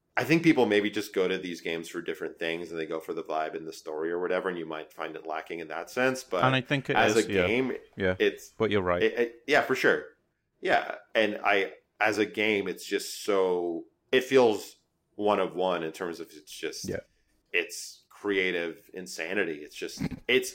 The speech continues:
Speaker 1: we kept on just saying, like, when we were talking, like, "This is fucked.
Speaker 2: Yeah.
Speaker 1: This is nuts. This, what were they thinking? Like, how the hell did they do this? Why did they do this? This is insanity."
Speaker 2: <laughs>
Speaker 1: Like,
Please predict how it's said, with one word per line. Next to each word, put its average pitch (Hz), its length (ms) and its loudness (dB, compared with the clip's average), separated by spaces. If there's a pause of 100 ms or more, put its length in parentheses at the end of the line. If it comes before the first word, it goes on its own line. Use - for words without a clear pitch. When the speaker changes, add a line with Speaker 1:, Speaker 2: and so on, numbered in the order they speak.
Speaker 1:
we 156 140 4
kept 185 200 4
on 202 140 6
just 135 140 4
saying, 135 180 4
like, 95 160 2
when 107 120 2
we 107 60 2
were 104 60 4
talking, 101 200 -2
like, - 180 -16
"This - 240 -4
is 92 100 -14
fucked. - 320 -8
Speaker 2:
Yeah. 104 160 2
Speaker 1:
This 101 220 -8
is 92 160 -12
nuts. - 400 -4 (680)
This, 117 360 -4
what 123 360 -2
were 123 160 2
they 107 120 4
thinking? 127 320 0
Like, 110 140 2
how 139 300 4
the 131 80 2
hell 131 200 0
did 127 140 2
they 107 100 4
do 120 160 -4
this? 117 200 -2
Why 104 240 4
did 123 160 2
they 123 80 0
do 117 200 -6
this? 117 180 -4
This 233 200 0
is 359 140 4
insanity." 104 720 0
Speaker 2:
<laughs> - 60 -20 (280)
Speaker 1:
Like, 104 340 2